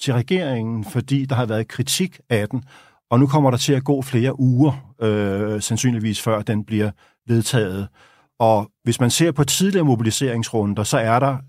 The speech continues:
tal fra de her lokale rekrutteringskontorer, som siger, at nogle steder er det måske kun et sted mellem ti og tyve procent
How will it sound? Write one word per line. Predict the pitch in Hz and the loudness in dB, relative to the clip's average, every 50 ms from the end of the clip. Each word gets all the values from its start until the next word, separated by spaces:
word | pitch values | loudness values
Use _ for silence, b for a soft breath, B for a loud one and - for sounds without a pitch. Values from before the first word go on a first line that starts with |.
| _ _ - | _ _ -6
tal | - - 143 123 135 147 131 b b b b b b - | -2 0 2 2 2 0 -2 b b b b b b -4
fra | - | -4
de | 120 - 135 127 | -2 0 2 2
her | 135 131 | 2 2
lokale | 123 110 107 - - 135 127 131 131 | 0 -2 -2 -2 0 0 0 0 0
rekrutteringskontorer, | 110 120 110 - - 113 - - 156 151 143 139 139 - - 123 110 - - 123 120 110 113 | -2 -2 -4 -2 -4 -4 -4 -2 -2 -4 -4 -6 -6 -4 -4 -4 -2 0 -2 -2 -2 -4 -6
som | 107 - 120 101 | -2 -2 -2 -2
siger, | - - - 113 107 107 120 127 131 131 | -2 -2 -2 -2 0 0 2 2 2 2
at | - 117 107 104 - B B B B B B | 0 0 -2 -2 -4 B B B B B B
nogle | 120 113 113 127 139 | 2 4 6 4 4
steder | 131 - - 123 104 101 107 120 123 | 2 2 2 2 2 2 2 0 0
er | 123 120 110 | 0 -2 -2
det | 113 110 | -2 -2
måske | 107 101 - - 127 123 117 - - - _ _ | -4 -4 -4 -2 -2 -2 -2 -6 -12 -18 _ _
kun | - - 123 127 | 0 2 2 2
et | 127 113 | 2 0
sted | - 123 117 117 | 0 0 0 2
mellem | 120 117 110 110 | 2 0 0 -2
ti | - - - 135 120 | -2 -2 -2 -2 -4
og | 120 | -6
tyve | - - 117 113 123 | -4 -4 -4 -4 -4
procent | 127 - 117 - - 123 117 - - - | -4 -6 -6 -4 -4 -4 -6 -6 -12 -20